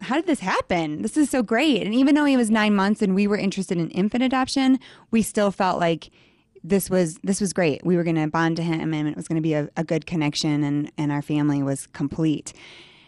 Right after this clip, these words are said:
And as soon as we took him home, we realized he was very sick,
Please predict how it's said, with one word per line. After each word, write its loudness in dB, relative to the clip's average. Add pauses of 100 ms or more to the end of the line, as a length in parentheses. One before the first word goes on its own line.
(520)
And 4
as 2
soon 4
as 2
we 0
took -4
him 0
home, -2
we -2
realized -4
he -6
was -2 (100)
very 0
sick, -12